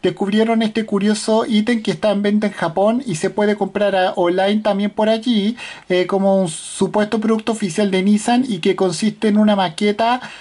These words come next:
del modelo Skyline G T R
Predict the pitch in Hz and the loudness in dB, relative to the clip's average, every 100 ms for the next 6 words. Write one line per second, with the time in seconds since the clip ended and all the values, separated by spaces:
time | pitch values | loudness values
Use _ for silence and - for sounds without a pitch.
0 | - - 180 185 190 190 208 220 220 226 | -20 -2 0 0 0 0 2 4 2 2
1 | - 156 - 202 196 214 208 214 208 208 | -2 -6 -2 0 2 0 0 -2 0 0
2 | 208 208 | 0 -2